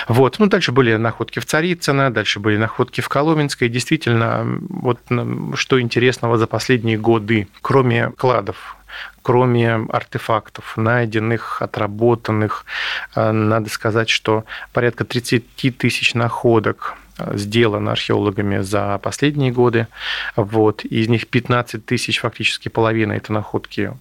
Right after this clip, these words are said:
моей улицы. Но вот мне бы хотелось напомнить о таком новом, с точки зрения археологии, э, Москвы,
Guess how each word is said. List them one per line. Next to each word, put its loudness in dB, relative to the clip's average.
моей 2
улицы. -2
Но 0
вот 0
мне 6
бы -6
хотелось -2
напомнить 2
о 2
таком 0
новом, 4
с -4
точки 2
зрения 4
археологии, 0
э, -2
Москвы, 2